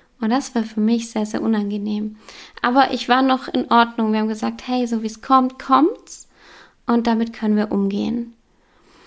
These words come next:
Und dann, als wir dann das letzte Mal beim Frauenarzt waren, wo wir noch nicht sicher waren und da wieder n-, kein Embryo eben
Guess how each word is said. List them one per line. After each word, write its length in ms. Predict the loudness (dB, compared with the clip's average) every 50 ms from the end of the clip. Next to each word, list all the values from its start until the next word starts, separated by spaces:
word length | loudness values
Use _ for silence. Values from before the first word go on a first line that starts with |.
| -20 -20 -20 _ _ _ _ _ _ _ _ _
Und 580 | 0 2 2 2 2 2 0 0 -2 -2 0
dann, 360 | 0 2 2 4 4 6 6 4
als 240 | 4 2 -2 -2
wir 100 | -2 -2
dann 540 | 0 2 2 4 4 4 2 2 2 2 2
das 200 | 0 -2 -4 -4
letzte 260 | -4 -4 -4 -2 0
Mal 300 | 0 2 2 2 0 -2 -4 -8 -6
beim 180 | -4 -4 -4
Frauenarzt 720 | -4 0 2 4 4 4 4 2 0 0 -2 -4 -8 -4 -2
waren, 320 | 0 2 2 2 2 2
wo 120 | 0 0 0
wir 80 | 0
noch 100 | 0 0
nicht 180 | -2 -4 -6 -4
sicher 300 | -4 -6 -4 -2 -2 -2
waren 300 | 0 0 0 0 0 0
und 220 | 0 -4 -6 -6
da 220 | -6 -6 -6 -2 0
wieder 300 | 2 2 4 2 2 0 -4 -6 -12 _ _
n-, 240 | -4 -2 -2 -4 -8
kein 440 | -8 -6 -4 -2 -2 -2 -4 -6 -4
Embryo 540 | -2 -2 -2 -4 -4 -2 -2 0 0 0 -2
eben 380 | -4 -6 -6 -4 -4 -4 -6